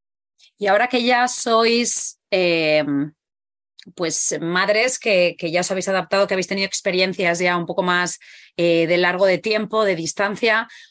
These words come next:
con niños, ¿cuál podría ser, eh, quizá vuestra, vuestra,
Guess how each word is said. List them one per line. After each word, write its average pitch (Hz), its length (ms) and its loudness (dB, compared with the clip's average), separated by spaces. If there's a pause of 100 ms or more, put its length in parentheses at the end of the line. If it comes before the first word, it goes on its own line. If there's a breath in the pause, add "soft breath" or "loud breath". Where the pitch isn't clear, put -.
(140)
con 196 260 0
niños, 240 640 -2 (140)
¿cuál 220 440 0
podría 220 380 0
ser, 214 520 0 (220)
eh, 180 600 2 (180)
quizá 208 320 -2
vuestra, 185 920 0
vuestra, 180 840 0